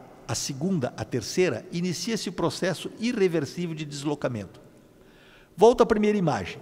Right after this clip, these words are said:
O escritor é arrancado de si mesmo em direção a um mundo estranho, delimitado por uma escrita que, para fazer sentido, não pode jamais recorrer às muletas fluidas que mantemos na cabeça para uso próprio.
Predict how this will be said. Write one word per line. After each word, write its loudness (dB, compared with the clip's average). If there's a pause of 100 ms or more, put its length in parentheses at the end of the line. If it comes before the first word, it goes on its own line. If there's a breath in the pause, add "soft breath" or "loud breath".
(120)
O -4
escritor 2
é 6
arrancado 2
de -6
si -2
mesmo 2
em 0
direção 0
a 2
um 0
mundo -2
estranho, 0 (680 loud breath)
delimitado 2
por 0
uma 2
escrita -2
que, -10
para 2
fazer -2
sentido, -8 (340 loud breath)
não 4
pode 6
jamais 2
recorrer 2
às 0
muletas 0
fluidas 0
que -6
mantemos 0
na -2
cabeça -4
para -2
uso -4
próprio. -2